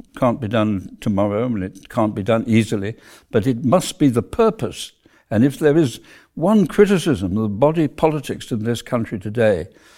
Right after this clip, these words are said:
is that no serious politician is arguing this case. And I know why.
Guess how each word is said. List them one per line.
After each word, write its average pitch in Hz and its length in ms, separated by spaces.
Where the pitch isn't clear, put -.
is 123 240
that 156 300
no 190 400
serious 175 600
politician 123 800
is 135 300
arguing 151 520
this 151 200
case. - 440
And 131 120
I 147 80
know 185 220
why. 190 480